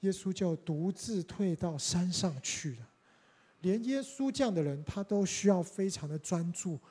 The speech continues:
focus 在他的目标上面，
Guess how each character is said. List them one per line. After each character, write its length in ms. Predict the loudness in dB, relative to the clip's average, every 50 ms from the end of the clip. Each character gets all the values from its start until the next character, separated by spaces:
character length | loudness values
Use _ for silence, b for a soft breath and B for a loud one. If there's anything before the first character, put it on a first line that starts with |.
| B B B B -20
focus 720 | -12 -4 0 2 2 2 2 0 -2 -2 -2 -2 -4 -4
在 120 | -4 -4
他 180 | -4 -4 -6 -6
的 80 | -2
目 180 | 0 0 0 0
标 260 | 0 0 0 0 -2
上 240 | -4 -6 -6 -8 -8
面， 220 | -10 -12 -12 -12